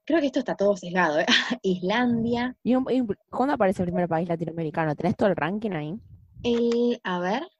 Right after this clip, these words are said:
Speaker 1: el primer país latinoamericano que aparece, <laughs> no aparece, ¿no?
Speaker 2: Ay,
Speaker 1: Está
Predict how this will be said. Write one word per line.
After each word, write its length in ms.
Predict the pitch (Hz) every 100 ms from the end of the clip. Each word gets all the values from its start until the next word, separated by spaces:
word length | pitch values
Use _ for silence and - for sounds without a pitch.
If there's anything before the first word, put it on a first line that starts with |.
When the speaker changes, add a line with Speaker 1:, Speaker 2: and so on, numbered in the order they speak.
| _
Speaker 1:
el 100 | 220
primer 200 | 214 277
país 160 | 320 294
latinoamericano 560 | 285 240 226 240 285 233
que 100 | 214
aparece, 920 | 196 196 208 262 262 _ 285 294 311 _ - - -
<laughs> 320 | - - - _
no 100 | 220
aparece, 460 | 233 240 247 -
¿no? 100 | 220 247 - - - 330 381 - - 440 _ _ _ _ 294 - - -
Speaker 2:
Ay, 300 | 403 160 214
Speaker 1:
Está 160 | - 311